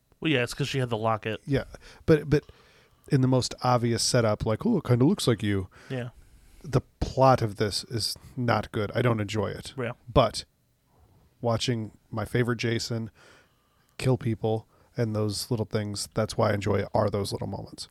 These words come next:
Speaker 1: It, it was fun, if frustrating.
Speaker 2: Yeah. Um, before we move on to next week. Oh, wait, first. Justin.
Speaker 1: Yeah.
Speaker 2: Two thousand nine or one, two, and three? What do you prefer?
Speaker 1: Uh,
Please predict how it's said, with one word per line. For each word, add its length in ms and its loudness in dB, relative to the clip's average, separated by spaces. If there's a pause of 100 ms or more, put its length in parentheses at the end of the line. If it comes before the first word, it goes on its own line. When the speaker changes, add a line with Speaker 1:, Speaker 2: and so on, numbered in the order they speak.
Speaker 1:
It, 240 -2
it 140 0
was 340 4
fun, 380 6
if 120 0
frustrating. 600 -2 (1000)
Speaker 2:
Yeah. 120 -16 (1000)
Um, 560 4 (720)
before 240 2
we 80 8
move 180 6
on 120 6
to 80 2
next 240 2
week. 180 0
Oh, 200 10 (100)
wait, 200 0
first. 380 -2 (540)
Justin. 380 4 (340)
Speaker 1:
Yeah. 220 0 (160)
Speaker 2:
Two 120 4
thousand 320 6
nine 300 6
or 80 6
one, 180 4
two, 160 2
and 80 2
three? 200 0
What 100 0
do 60 0
you 40 -2
prefer? 320 -6 (220)
Speaker 1:
Uh, 1000 4